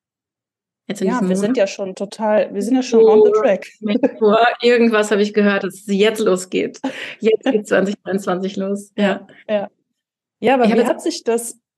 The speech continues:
Speaker 1: Ja.
Speaker 2: sorry.
Speaker 1: Ich wollte gerade nur sagen, ich habe, ähm, in den letzten Tagen auch vermehrt darüber gesprochen, dass ich mir eigentlich wünschte,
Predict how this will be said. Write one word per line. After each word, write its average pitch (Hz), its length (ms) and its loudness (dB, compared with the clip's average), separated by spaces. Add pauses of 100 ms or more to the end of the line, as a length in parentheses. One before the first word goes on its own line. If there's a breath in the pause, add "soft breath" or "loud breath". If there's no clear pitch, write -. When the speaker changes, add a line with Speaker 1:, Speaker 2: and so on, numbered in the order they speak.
(240)
Speaker 1:
Ja. 220 100 -6
Speaker 2:
sorry. 180 340 -4 (160)
Speaker 1:
Ich 208 180 -2
wollte 208 160 0
gerade 202 160 -2
nur 202 120 -2
sagen, 202 300 -2
ich 202 140 -10
habe, 202 240 -6
ähm, 185 260 -2
in 196 100 -2
den 185 80 0
letzten 196 280 -4
Tagen 226 300 -2
auch 190 120 -4
vermehrt 196 340 -2
darüber 185 220 0
gesprochen, 220 600 -4 (540 loud breath)
dass 208 100 2
ich 214 160 2
mir - 220 -2
eigentlich 233 420 -2
wünschte, 226 840 0